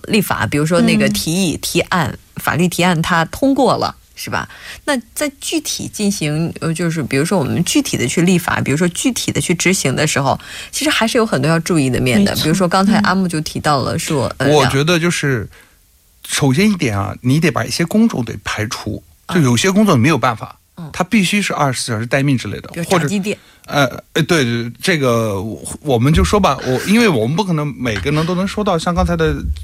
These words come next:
Speaker 3: 记者也好，
Speaker 1: 嗯。
Speaker 3: 这种的都会有。然后呢，除了这以外，就是最重要就是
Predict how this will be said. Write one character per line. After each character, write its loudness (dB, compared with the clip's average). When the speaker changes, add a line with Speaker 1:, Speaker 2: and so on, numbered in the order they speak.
Speaker 3:
记 0
者 0
也 2
好， -6
Speaker 1:
嗯。 -4
Speaker 3:
这 0
种 2
的 4
都 2
会 2
有。 -4
然 2
后 2
呢， 2
除 -2
了 4
这 0
以 2
外， 2
就 -4
是 -4
最 2
重 2
要 2
就 -4
是 -4